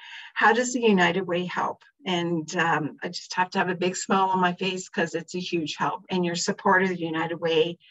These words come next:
makes a big difference. Um,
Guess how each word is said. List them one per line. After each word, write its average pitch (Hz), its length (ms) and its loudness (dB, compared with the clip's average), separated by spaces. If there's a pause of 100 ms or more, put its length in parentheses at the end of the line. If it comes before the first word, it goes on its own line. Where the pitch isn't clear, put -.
(200)
makes 180 260 -4
a 180 80 -4
big 160 320 2
difference. - 640 -6 (580)
Um, 180 440 4